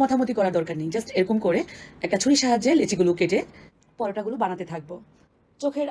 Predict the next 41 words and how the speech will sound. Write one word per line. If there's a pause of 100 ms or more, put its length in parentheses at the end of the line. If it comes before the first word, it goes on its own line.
(100)
আন্দাজে (340)
আমি (120)
লেচিগুলো
কেটে
নিলাম, (360)
যাতে
করে
সবগুলো (260)
পরোটার
শেপ (100)
একই
রকম
হয়। (340)
তারপর (140)
এই
লেচি
থেকে (100)
গোল
গোল
রাউন্ড
শেপ
করে
নিব। (520)
চাইলে
কিন্তু (120)
পিড়িতে (160)
আমরা
রুটি
যেভাবে (380)
গোল
রাউন্ড
করে
বেলি,
ঠিক (160)
এমন
করে
নেওয়া
যাবে। (720)
তো
সবগুলো
গোলাকার